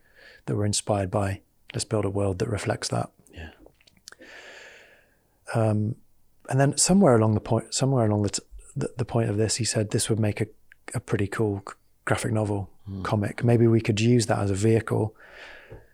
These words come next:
Speaker 1: to help flesh out
Speaker 2: Hmm.
Speaker 1: some of the character attributes and some of the story and the look and, look and feel.
Speaker 2: Hmm.
Speaker 1: So that sounds amazing.
Speaker 2: Yeah.
Speaker 1: Um, but I hadn't read a comic in, since I was maybe eight years old.
Speaker 2: Hmm.
Speaker 1: I was completely out of the loop.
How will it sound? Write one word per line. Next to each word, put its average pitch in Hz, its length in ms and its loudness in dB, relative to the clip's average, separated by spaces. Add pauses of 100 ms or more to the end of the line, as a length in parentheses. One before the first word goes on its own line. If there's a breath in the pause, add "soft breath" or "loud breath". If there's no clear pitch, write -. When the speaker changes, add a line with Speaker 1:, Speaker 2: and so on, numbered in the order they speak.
(160 loud breath)
Speaker 1:
to - 100 0
help 107 280 2
flesh 110 300 0
out 104 220 -2 (440)
Speaker 2:
Hmm. 90 240 -12
Speaker 1:
some 113 200 0
of 101 60 2
the 104 80 -2 (220)
character 107 460 -2 (120)
attributes 110 600 -2
and 107 100 -2
some 107 160 0
of 101 60 0
the 104 80 0
story 107 400 0
and 104 100 0
the 104 60 -2
look 104 160 -4
and, 104 240 -2
look 113 140 -4
and 107 100 -4
feel. 110 320 -2 (140)
Speaker 2:
Hmm. 92 140 -12 (880 loud breath)
Speaker 1:
So - 140 -8
that 117 220 -4
sounds 101 200 -4
amazing. 117 420 -4 (280)
Speaker 2:
Yeah. 90 160 -10
Speaker 1:
Um, 107 640 -2
but 127 100 6
I 127 60 6
hadn't 135 180 4
read 120 140 6
a 113 60 4
comic 113 380 2
in, 104 360 2 (880)
since - 280 -6
I 117 60 0
was 107 160 0
maybe 110 300 0
eight 120 140 2
years 113 200 2
old. 127 300 0 (180)
Speaker 2:
Hmm. 90 120 -14 (220)
Speaker 1:
I 117 60 -2
was 101 100 0
completely 113 440 0
out 113 100 2
of 107 60 -2
the 113 60 2
loop. 120 320 0